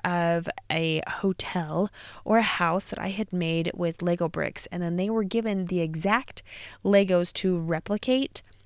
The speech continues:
said hotel. And they had to figure out how to replicate that. They had to work as a team,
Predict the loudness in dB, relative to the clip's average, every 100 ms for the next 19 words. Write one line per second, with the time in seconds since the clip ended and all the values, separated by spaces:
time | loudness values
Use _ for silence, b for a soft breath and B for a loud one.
0 | -10 -2 2 4 2 0 -4 -12 -20 _
1 | -14 -2 0 0 0 -2 -4 -10 B B
2 | B 0 2 2 0 -4 -2 -2 2 2
3 | 4 4 2 -6 -14 -12 -6 0 2 2
4 | 2 2 2 -2 -2 -4 -2 -2 -2 -4
5 | -4 -2 0 0 0 -4 0 2 2 0